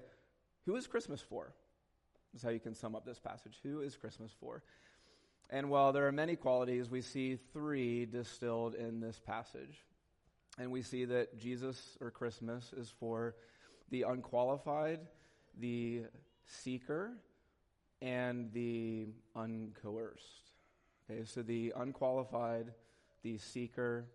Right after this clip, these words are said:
and the uncoerced. So let's jump in. First, the unqualified, verses one through two, chapter two.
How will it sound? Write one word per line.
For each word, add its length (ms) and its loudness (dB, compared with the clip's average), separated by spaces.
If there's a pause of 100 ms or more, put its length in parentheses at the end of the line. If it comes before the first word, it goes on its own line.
(540)
and 320 0
the 420 -2 (600)
uncoerced. 640 -12 (480)
So 120 -8
let's 140 -4
jump 200 -4
in. 140 -2
First, 440 -2
the 260 4
unqualified, 720 0 (840)
verses 600 -4
one 160 -4
through 160 -6
two, 260 -4 (160)
chapter 220 -8
two. 260 -4